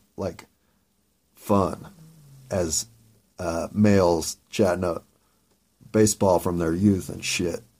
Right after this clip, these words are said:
from Texas. I mean, I just liked the guy. He was likable.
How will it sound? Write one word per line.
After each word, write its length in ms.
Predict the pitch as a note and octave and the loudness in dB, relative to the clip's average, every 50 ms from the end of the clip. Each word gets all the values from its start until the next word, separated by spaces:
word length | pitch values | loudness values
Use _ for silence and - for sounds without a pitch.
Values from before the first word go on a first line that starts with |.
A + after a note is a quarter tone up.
| _ _ _ _ | _ _ _ _
from 160 | - F2 D#2+ | -14 -14 -12
Texas. 580 | - - A#2 A2 A2 - - B2 A#2+ - - - - | -4 0 0 0 0 0 -2 -2 -2 -4 -6 -6 -4
I 60 | A2+ | -2
mean, 140 | A#2+ A#2+ A#2 | 0 0 0
I 60 | A2 | 0
just 280 | A2+ - D3+ - - | 0 -2 -4 -4 -2
liked 240 | F2 F2 G2+ G#2 - | -2 0 0 0 -2
the 80 | - G#2 | -8 -16
guy. 260 | - - - - - _ _ _ _ _ _ _ _ _ _ _ _ _ _ _ _ - | -18 -18 -18 -20 -20 _ _ _ _ _ _ _ _ _ _ _ _ _ _ _ _ -12
He 60 | G#2+ | -10
was 120 | G2+ F#2+ | -6 -2
likable. 500 | G2+ G#2+ B2 B2+ - - - - - - | 0 2 2 0 -2 -6 -10 -12 -16 -18